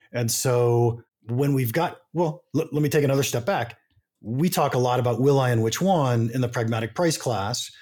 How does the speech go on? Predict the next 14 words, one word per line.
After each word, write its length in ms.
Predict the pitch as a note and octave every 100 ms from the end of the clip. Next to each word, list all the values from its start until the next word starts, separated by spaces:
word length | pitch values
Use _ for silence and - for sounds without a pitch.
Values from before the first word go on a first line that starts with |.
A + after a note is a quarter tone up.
| - _ _ -
And 160 | C3 B2+
if 140 | B2
you 120 | C3+ A#2+
think 320 | - B3+ B3
about 400 | C3+ G#2+ G2+ G2+
it, 280 | G2+ - - _ _ -
if 180 | A#2+ C#3+
I'm 180 | F3
selling 580 | - - D#3 D#3 D#3 D3+
more 440 | B2+ B2 C3 D3+ E3
to 220 | - D3+
my 160 | B2+ A#2+
current 320 | C#3 C3 A#2
customers, 840 | - F#2+ - F3 G3+ G3 - -